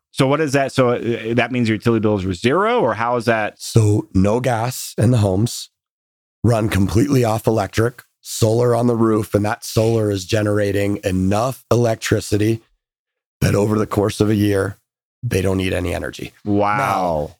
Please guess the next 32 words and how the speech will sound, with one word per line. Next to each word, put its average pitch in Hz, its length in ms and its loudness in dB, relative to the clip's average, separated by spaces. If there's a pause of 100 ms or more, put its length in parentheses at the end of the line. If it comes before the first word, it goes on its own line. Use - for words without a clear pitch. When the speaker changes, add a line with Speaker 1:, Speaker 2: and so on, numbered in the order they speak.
Speaker 2:
at 110 220 -4
times, 117 460 -2
they'll 117 160 2
take 123 260 0
energy 123 360 0
from 113 240 -2
the 117 60 -2
grid. 117 440 0
At - 240 -6
times, 104 420 -2
they'll 107 140 0
give 104 240 0
energy 98 420 0
back. 80 340 -4
I 90 60 -6
mean, 92 100 -2
if 90 160 -6
we're 101 300 0 (380)
snowy 110 580 0
and 98 140 0
cloudy 107 460 -2
for - 180 -2
a 98 80 0
month 98 260 0
straight, - 560 -2
they're 95 120 -2
probably 101 360 -2
taking 101 380 -2
from - 180 -4
the 101 80 0
grid. 107 460 -2
Speaker 1:
Yep. 127 220 -2